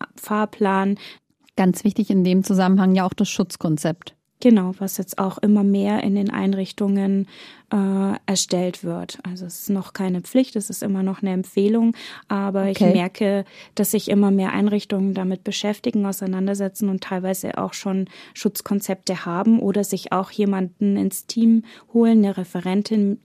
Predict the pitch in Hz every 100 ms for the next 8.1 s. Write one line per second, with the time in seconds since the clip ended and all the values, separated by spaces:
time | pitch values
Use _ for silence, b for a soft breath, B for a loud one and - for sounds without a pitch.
0 | - 202 196 - 196 202 196 190 190 185
1 | 190 - - 185 190 - - 190 180 175
2 | 175 175 _ _ _ _ - 180 - 180
3 | 175 - 170 156 160 - 175 214 175 170
4 | 170 - 160 175 190 180 175 180 180 185
5 | 185 208 190 180 - 185 - 196 190 185
6 | _ 190 180 160 160 151 143 143 143 147
7 | - 147 156 156 151 160 - 156 156 143